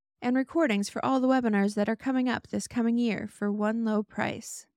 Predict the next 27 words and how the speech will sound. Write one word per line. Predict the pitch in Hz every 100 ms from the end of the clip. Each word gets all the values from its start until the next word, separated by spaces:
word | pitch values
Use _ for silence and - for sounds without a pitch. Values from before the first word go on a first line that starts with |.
| -
A | 247 247
I |
C | 254 285
C's | 269 320 -
annual | 240 233 226
meeting | 226 220 269 320
is | 233
coming | - 240 214 202
up | -
September | - 226 - 226 214 -
eighteenth | 208 - 233 220
through | 226 214
twentieth | - 220 240 320
in | 254 226
Louisville, | 220 202 190 190
Kentucky. | - 202 202 190 214 294 - _ _
Our | 226
final | 226 311 370
deadline | 277 208 208 196
for | 202 208 196
the | 190 -
early | 294 254
registration | 185 175 196 156 - 156
rate | 160 165 - _ _
is | - 190 -
August | 185 214 214
twenty-fifth. | - 220 226 - - -